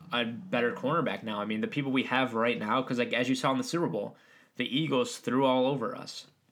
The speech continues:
So we need, we're gonna have to need to get a solid cornerback in here to take his spot. 'Cause Butler was, like, a, I thought Butler was a really good guy, and I thought that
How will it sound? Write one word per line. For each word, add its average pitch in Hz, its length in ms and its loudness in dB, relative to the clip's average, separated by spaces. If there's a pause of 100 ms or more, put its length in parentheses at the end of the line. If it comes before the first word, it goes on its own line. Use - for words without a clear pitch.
(340)
So 113 340 0
we 120 220 0
need, 143 460 0 (520)
we're 127 120 -2
gonna 127 180 0
have 120 200 0
to 127 80 -2
need 120 340 -2
to 113 160 -2
get 113 340 -2
a 110 380 -4 (360)
solid 151 360 2
cornerback 131 460 0
in 127 120 -6
here 117 220 -2
to 113 120 -6
take 117 300 -4
his 107 180 -4
spot. - 520 -6 (220)
'Cause 135 220 0
Butler 147 380 0
was, 135 200 0
like, 135 120 0
a, 139 120 -4 (360)
I 131 100 -2
thought 139 260 2
Butler 135 240 2
was 131 180 4
a 120 40 2
really 120 220 2
good 117 180 0
guy, 117 420 0
and 113 140 -4
I 110 80 0
thought 117 280 -2
that 110 260 -2